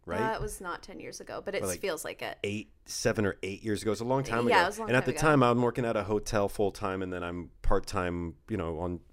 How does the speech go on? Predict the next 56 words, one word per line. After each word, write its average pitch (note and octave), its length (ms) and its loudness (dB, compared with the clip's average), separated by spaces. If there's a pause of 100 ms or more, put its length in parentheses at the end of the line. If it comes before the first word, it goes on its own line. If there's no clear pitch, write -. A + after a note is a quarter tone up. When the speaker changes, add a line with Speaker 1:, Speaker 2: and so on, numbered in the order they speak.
(100)
Speaker 1:
weekends F#2+ 480 -4
shooting F2+ 320 -2
with F2 140 -2
you G2+ 60 0
Speaker 2:
Uh-huh. F#2 80 -4
Speaker 1:
sometimes. E2+ 360 -4
So A#2 140 0
I've, C#3 200 0
I'm A2 180 -4 (200)
always A2 240 -2
been E2 140 -8
shooting E2+ 360 -6
with F2+ 260 -6
you. - 140 -10
Speaker 2:
Yeah. G#3 380 -2 (300)
Speaker 1:
Um, D2 500 -10 (600)
but G2 140 -2
yeah, G2 180 0
now F2 580 -4 (540)
we F#2 200 -14
just, - 380 -14
we F#2 100 -10
shoot F2+ 240 -6
everything F2 520 -6 (120)
together, - 420 -4 (240)
and F2 200 -4
you F#2 80 -4
need F2+ 240 -2
a F2 80 -4
second F2 340 -6
shooter F2 280 -6
for - 160 -4
a F2 40 0
lot F2+ 120 0
Speaker 2:
And C#4 100 -2
Speaker 1:
of D4+ 40 -2
Speaker 2:
we F#4+ 120 2
Speaker 1:
things. D4+ 80 -2
Speaker 2:
wa-, G#3 220 -2
we C4+ 120 2
planned G3+ 400 0
on D#3+ 160 -2
it. F3 140 -6
We A3 120 -4
made A3 220 -6
sure G#3 200 -6
it F3+ 80 -10
made F3+ 200 -12
sense F#3 260 -10
financially, F3+ 680 -10
and F3 240 -10
up F#3+ 180 -6
until F#3 240 -12
that D#3+ 160 -8
point, G3 580 -8
we E3+ 500 -10